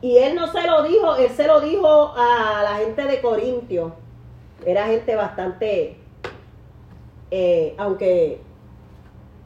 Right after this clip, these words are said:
bastante... dura a veces de corazón, pero era gente que experimentaron el poder del Espíritu Santo en todas las maneras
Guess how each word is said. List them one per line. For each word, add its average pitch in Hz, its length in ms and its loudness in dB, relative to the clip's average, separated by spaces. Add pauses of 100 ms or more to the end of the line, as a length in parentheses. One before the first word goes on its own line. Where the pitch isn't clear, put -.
(240)
bastante... 196 1400 0 (4000)
dura 247 300 2
a 233 40 -2
veces 254 320 -2
de 233 120 0
corazón, 214 600 -2 (1300)
pero 208 200 4
era 233 180 2
gente 262 300 0
que 247 80 -2
experimentaron 208 720 -2
el - 80 -6
poder 185 280 -4
del 202 120 -2
Espíritu 185 380 -6
Santo 202 260 -8
en 170 80 -8
todas 175 200 -6
las 185 100 -8
maneras 151 340 -8